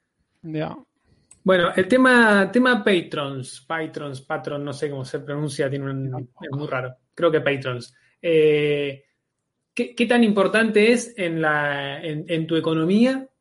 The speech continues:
Speaker 2: y en, en la comunidad? O sea, ¿cómo, cómo lo ves y si crees que es necesario para que se meta en Webtoon seriamente?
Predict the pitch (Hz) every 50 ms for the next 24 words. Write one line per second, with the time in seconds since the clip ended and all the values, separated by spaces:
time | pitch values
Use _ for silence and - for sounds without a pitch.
0 | _ _ _ _ _ _ _ _ _ - 190 175 170 160 156 156 160 156 151 151
1 | 156 175 160 147 151 156 143 143 160 156 156 160 160 160 156 147 131 117 - -
2 | _ _ - - 156 151 143 175 185 202 196 - 208 208 202 185 180 190 220 226
3 | 220 - - 202 175 165 160 151 147 147 143 135 131 135 - 143 143 165 175 170
4 | 175 156 151 139 131 147 131 - 196 196 165 156 143 131 131 - - 143 135 139
5 | 135 - 123 - - 147 151 160 156 160 147 147 147 151 143 147 - - 135 131
6 | - - 147 147 147 139 139 139 135 135 135